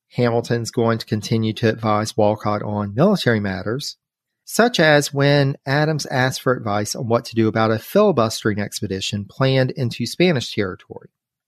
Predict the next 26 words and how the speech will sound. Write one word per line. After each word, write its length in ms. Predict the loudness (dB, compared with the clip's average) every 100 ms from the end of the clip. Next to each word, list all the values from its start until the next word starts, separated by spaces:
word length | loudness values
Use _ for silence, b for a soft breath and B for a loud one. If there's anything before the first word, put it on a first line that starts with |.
| _ _ _
So 540 | -8 0 4 4 4 2
this 540 | 0 0 -2 -10 -14 _ _ _ _ _
was 600 | -14 -2 2 4 4 2 0
something 420 | -6 -6 -6 -4
that 120 | -4
was 140 | -6
growing 680 | -12 -2 2 4 2 0 -2
at 200 | -8 -2
this 200 | -2 -2
time, 420 | -6 -2 0 0
and 300 | 0 -2 -6 -12 -8
we'll 200 | -2 -2
continue 500 | -4 -6 -4 -2 -4
to 60 |
see 260 | -6 -2 2
it 180 | 2 -2 _ 0
throughout 480 | 2 4 2 0
presidencies 920 | -2 2 2 2 -4 -4 -4 -2 -4 -6
for 120 | -4
the 100 | -2
next 280 | -4 -6 -4
few 140 | -2
decades. 720 | 2 2 2 -4 -4 -10 -16 -20 b b b _
Folks, 480 | 2 2 2 -4 -12 _ _ _
both 340 | 0 2 2 -2
Americans 800 | -2 4 4 4 2 0 -2